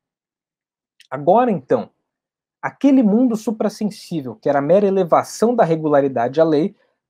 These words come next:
torna-se o mundo imanente dos próprios fenômenos, que constitui os fenômenos. Então, aqui eu cito Hegel de novo, parágrafo cento e cinquenta e sete. "Com isso, o interior está completo como fenômeno,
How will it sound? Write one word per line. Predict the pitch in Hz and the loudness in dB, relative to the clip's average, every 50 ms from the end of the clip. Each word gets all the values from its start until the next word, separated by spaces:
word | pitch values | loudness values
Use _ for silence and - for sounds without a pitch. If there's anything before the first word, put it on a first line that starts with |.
| _ - | _ 0
torna-se | - 214 220 226 240 247 233 - - | 4 4 4 4 4 0 0 0 0
o | 220 | 0
mundo | 202 220 233 233 254 - - | 0 0 0 -2 -4 -6 -6
imanente | 254 254 262 277 269 262 240 202 180 190 220 247 254 - - | -4 -2 0 0 0 0 0 0 0 0 -2 -2 -2 -4 -6
dos | 214 226 214 | -8 -8 -8
próprios | - - - 202 196 196 220 208 - | -10 -6 -4 -4 -4 -4 -6 -10 -6
fenômenos, | - 254 226 175 165 175 170 143 120 107 - - _ _ _ _ _ _ _ | -4 -2 0 0 0 0 -2 -4 -6 -12 -16 -20 _ _ _ _ _ _ _
que | - 202 | -10 -8
constitui | - - 254 262 226 - - 214 220 - 247 262 285 285 | -4 0 0 0 0 -2 -4 -4 -4 0 0 2 2 2
os | 247 226 | 0 -2
fenômenos. | - - 165 135 127 107 92 82 - _ _ _ _ _ _ _ _ _ _ _ _ _ _ _ _ _ _ _ _ _ | 0 0 0 0 0 -4 -10 -12 -16 _ _ _ _ _ _ _ _ _ _ _ _ _ _ _ _ _ _ _ _ _
Então, | - 165 156 | -6 -6 -6
aqui | - - 220 | -4 0 0
eu | 214 | 0
cito | - - - 185 - 156 135 | 0 0 -8 -10 -8 -8 -8
Hegel | 117 135 127 123 120 | -6 -6 -6 -6 -8
de | 120 120 | -10 -8
novo, | 113 143 185 208 180 131 107 - _ _ _ _ _ _ _ _ _ | -4 0 0 0 0 0 -4 -16 _ _ _ _ _ _ _ _ _
parágrafo | - 131 135 135 131 - | -4 -2 -2 -2 -4 -4
cento | - 220 214 | -4 -4 -4
e | 220 | -4
cinquenta | - 180 - 170 160 - 139 | -6 -8 -6 -6 -6 -6 -6
e | 131 | -8
sete. | - - - 107 87 - _ - - _ _ _ _ _ _ _ _ _ _ _ _ _ _ _ _ - | -8 -8 -10 -10 -10 -10 _ -20 -20 _ _ _ _ _ _ _ _ _ _ _ _ _ _ _ _ 0
"Com | - 262 247 214 | 2 4 4 6
isso, | 233 262 262 226 - - - - _ - | 6 6 4 2 0 -10 -14 -14 _ -6
o | 202 202 | -4 -2
interior | 202 196 196 - 220 208 180 170 175 196 | -2 -4 -4 -2 -4 -2 -2 -2 -2 -2
está | 214 214 - - 196 | -2 -4 -4 -4 -6
completo | - - 202 180 170 _ - 170 185 196 196 220 | -4 -4 -8 -8 -8 _ 2 2 2 2 2 -2
como | 220 - 185 190 180 | -6 -6 -6 -6 -6
fenômeno, | - _ - 202 180 156 143 139 127 113 98 90 87 | -8 _ -6 -4 -4 -2 -4 -4 -4 -6 -8 -14 -16